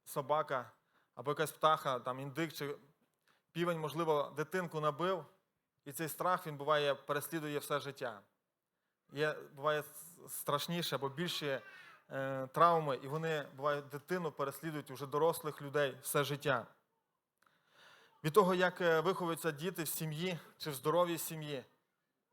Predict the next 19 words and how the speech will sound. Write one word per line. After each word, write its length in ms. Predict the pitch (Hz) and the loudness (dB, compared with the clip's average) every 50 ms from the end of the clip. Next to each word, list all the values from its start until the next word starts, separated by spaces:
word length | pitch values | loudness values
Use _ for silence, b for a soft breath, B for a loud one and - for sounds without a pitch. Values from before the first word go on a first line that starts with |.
| _ _ _ _ | _ _ _ _
вони 120 | 151 175 | -6 -4
так 140 | 170 - 185 | -2 -2 -2
само 280 | - - 202 196 190 170 | 2 4 4 4 4 2
зможуть 380 | 143 165 196 202 170 175 156 | 2 0 0 0 0 -2 -2
це 400 | - 190 196 190 175 151 143 - - - | 2 4 4 4 4 2 -2 -6 -10 -12
с-, 160 | - - - - _ _ _ _ _ - - - | -12 -12 -12 -14 _ _ _ _ _ -20 -16 -16
спроєктувати 840 | - - 175 175 180 170 - 180 170 160 180 190 190 180 - 170 - | -6 0 2 2 2 2 2 -4 0 2 4 2 2 2 0 -2 -2
або 200 | 156 151 175 175 | 0 -2 -2 0
перетворити 560 | - 180 175 165 170 160 165 180 190 180 185 | 2 2 2 2 0 0 2 2 2 2 0
у 120 | 175 - | -4 -4
свою 300 | 165 - - 175 185 190 | -6 -6 -6 -4 -4 -4
сім'ю. 520 | 175 - - 190 185 175 185 165 131 113 104 _ _ _ _ _ _ _ _ _ _ _ _ _ _ _ _ _ _ _ _ _ _ _ _ - | -4 -4 -6 -6 -6 -6 -6 -6 -6 -8 -10 _ _ _ _ _ _ _ _ _ _ _ _ _ _ _ _ _ _ _ _ _ _ _ _ -6
Діти 220 | - 165 151 170 | -6 -4 -4 -4
дуже 300 | 151 139 185 175 156 165 | 0 0 0 2 2 0
багато 640 | 147 156 151 143 160 160 156 151 - 143 123 110 107 - _ _ _ _ _ _ _ _ _ | 2 2 2 4 4 2 2 2 0 -4 -6 -6 -8 -14 _ _ _ _ _ _ _ _ _
копіюють 800 | - 156 151 - 160 156 151 160 196 190 165 151 131 - - - - _ _ | -4 -4 -4 -2 -6 -6 -4 -4 -4 -4 -4 -6 -6 -8 -12 -16 -18 _ _
із 340 | 165 160 147 - - - - _ _ _ _ | -10 -8 -8 -8 -10 -10 -14 _ _ _ _
своїх 400 | - - - 147 160 165 147 135 | -16 -10 -8 -6 -6 -6 -6 0
батьків. 460 | 135 151 147 - - 170 160 135 117 | 0 0 0 0 -6 -6 -6 -6 -8